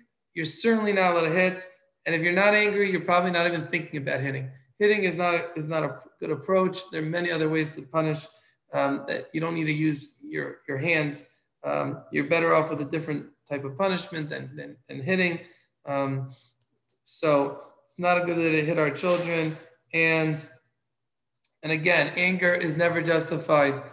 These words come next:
Um, even if what the person did deserves a punishment, the anger piece is something we need to get rid of. If we punish our children when we ang-, when we're angry, if we deal with our spouse when we're angry, if we deal with our children when we're angry,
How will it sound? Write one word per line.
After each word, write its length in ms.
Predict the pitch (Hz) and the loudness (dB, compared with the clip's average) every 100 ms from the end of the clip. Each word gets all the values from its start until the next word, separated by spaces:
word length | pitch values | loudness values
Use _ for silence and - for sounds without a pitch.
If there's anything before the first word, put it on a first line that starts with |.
| - - | -20 -8
Um, 360 | 147 135 135 - | -4 -4 -4 -6
even 260 | 170 165 165 | -4 0 0
if 120 | 156 | 2
what 140 | 147 | 0
the 120 | 151 | 0
person 440 | 147 165 156 156 143 | 2 2 2 0 0
did 240 | 180 175 | 0 0
deserves 420 | 156 147 165 156 | 0 0 0 0
a 60 | 156 | -2
punishment, 600 | 165 180 175 160 151 147 | 0 0 0 -4 -4 -2
the 120 | 151 170 | -4 0
anger 340 | 190 185 175 | 0 2 -2
piece 500 | - 160 151 - - _ | 0 0 0 -4 -12 _
is 140 | 156 - | -8 0
something 300 | 170 165 165 | 0 0 0
we 80 | |
need 100 | 165 | 0
to 60 | 160 | 2
get 160 | 151 156 | 2 4
rid 160 | 185 | 4
of. 460 | 175 160 - - - - | 4 2 -4 -14 -20 -4
If 160 | 165 | 0
we 80 | 170 | 0
punish 380 | 170 202 202 190 | 4 4 4 2
our 100 | 185 | 0
children 400 | - 202 190 185 | 0 -2 0 2
when 120 | 170 | 2
we 140 | 165 180 | 2 2
ang-, 280 | 196 185 - | 0 -2 -4
when 140 | 160 | 0
we're 140 | 156 | 0
angry, 540 | 190 196 185 185 175 175 - - | 0 0 2 2 2 -2 -14 -8
if 160 | 147 | -4
we 100 | 160 | 0
deal 280 | 156 185 185 | 0 4 6
with 180 | 180 175 | 6 4
our 180 | 160 156 | 4 4
spouse 560 | - - 180 185 180 | 0 4 6 6 4
when 80 | 170 | 0
we're 120 | 151 | 0
angry, 500 | 156 185 175 175 160 - - _ _ 165 | 2 0 2 0 0 -6 -18 _ _ -6
if 120 | 156 | 0
we 100 | 160 | 4
deal 160 | 185 | 4
with 100 | 185 | 6
our 100 | 165 | 4
children 520 | 156 - 185 175 180 170 | 2 2 2 4 2 2
when 120 | 151 | 2
we're 120 | 147 | 2
angry, 540 | 175 185 175 165 160 | 2 2 4 2 0